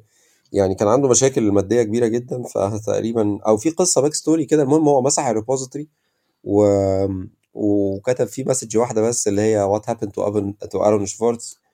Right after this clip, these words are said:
و-، و-، وكان كتب في تويت تقريبًا او في حاجة ان انا مش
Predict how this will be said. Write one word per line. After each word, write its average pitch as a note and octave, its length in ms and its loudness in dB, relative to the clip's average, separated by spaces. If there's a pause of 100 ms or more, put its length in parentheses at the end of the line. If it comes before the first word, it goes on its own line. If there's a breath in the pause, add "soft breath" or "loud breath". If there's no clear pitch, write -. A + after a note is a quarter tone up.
(440)
و-، G2 720 2
و-، F#2+ 460 -4
وكان B2+ 260 0
كتب B2+ 440 0 (420)
في - 140 -10
تويت B2+ 320 -8
تقريبًا A#2 400 0
او F#2+ 80 0
في G#2 100 -8
حاجة B2 240 0
ان A2+ 100 2
انا B2+ 140 2
مش A2 400 -4